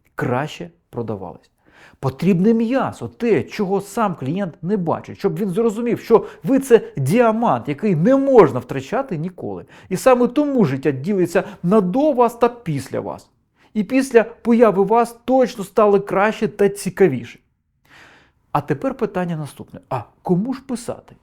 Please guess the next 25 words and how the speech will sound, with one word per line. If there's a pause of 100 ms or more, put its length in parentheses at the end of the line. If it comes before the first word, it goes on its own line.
(140)
В
які
двері
стукати?
Де
взяти
ті
бі
ту
бі
ліди,
в
яких
є
гроші? (260)
Зазвичай
в
українській
лідогенерації
та
продажах
працюють
канали (280)
LinkedIn, (140)
Upwork,